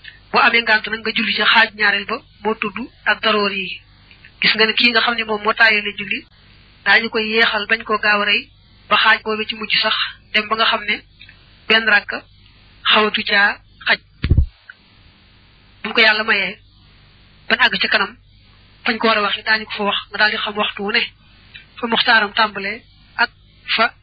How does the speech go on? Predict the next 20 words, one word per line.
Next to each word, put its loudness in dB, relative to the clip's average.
muxtaar 0
ba -4
yam -2
ak 0
fa 2
daroor 0
yi -6
tàmbalee -4
ak 0
fa -2
daroor 2
yi -6
yam. -6
Walaw 4
tanat 0
dama -2
doonte -2
rëccu 0
woon 0
na, -2